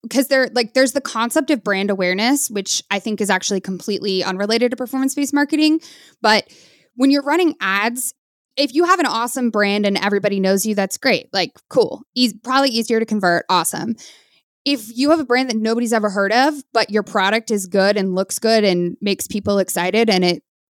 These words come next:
targets whatever they're looking for, whether they, whether they don't need another purse but wanna buy another purse because it's cute, or, you know, they're looking for a supplement or whatever, or maybe they don't know that they're looking for a supplement, but their stomach hurts and you're telling them that this will fix it. Like,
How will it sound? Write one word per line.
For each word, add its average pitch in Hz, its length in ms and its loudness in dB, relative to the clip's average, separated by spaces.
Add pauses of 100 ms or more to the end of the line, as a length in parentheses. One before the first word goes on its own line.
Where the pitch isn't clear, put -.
(200)
targets 214 480 0
whatever 196 380 2
they're 190 160 2
looking 180 320 -4
for, 269 240 2
whether 202 180 0
they, 185 300 0
whether 190 340 -2
they 180 320 0 (160)
don't - 200 4
need 220 180 -4
another 233 300 0
purse 302 320 0
but 190 160 -4
wanna 196 180 -2
buy 196 160 2
another 190 220 2
purse 208 320 -2
because 196 260 -2
it's 175 140 -6
cute, 214 420 0
or, 185 240 2 (360)
you 208 100 -2
know, 196 80 2
they're 202 120 2
looking 214 220 0
for 202 100 0
a 196 60 -2
supplement 226 420 -2
or 196 120 0
whatever, 214 440 0 (120)
or 190 100 -2
maybe 190 240 -6
they 240 140 2
don't 262 280 0
know 302 200 2
that 208 120 -2
they're 170 120 2
looking 175 240 0
for 180 100 -2
a 180 60 0
supplement, 180 480 -4
but 185 120 -4
their 214 100 -2
stomach 294 340 0
hurts 180 280 0
and 185 300 -6
you're 208 240 0
telling 247 300 0
them 240 120 0
that 226 120 -2
this 247 160 0
will 269 60 -4
fix - 260 -2
it. 170 180 0
Like, 185 260 0